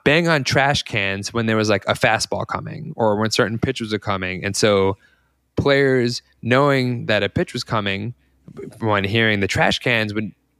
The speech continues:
and you could hear it, and you watch clips from the World Series, they're using the trash cans. And so, like,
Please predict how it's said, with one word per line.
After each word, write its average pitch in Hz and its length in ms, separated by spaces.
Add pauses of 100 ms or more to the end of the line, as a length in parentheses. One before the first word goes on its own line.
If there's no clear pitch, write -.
(400)
and 117 140
you 110 80
could 117 120
hear 139 320
it, 127 140
and 123 100
you 113 100
watch 104 240
clips 120 160
from 117 80
the 107 80
World 110 240
Series, 101 420
they're 101 100
using 113 260
the 120 60
trash 139 340
cans. 92 480 (560)
And 110 140
so, 104 640
like, 107 200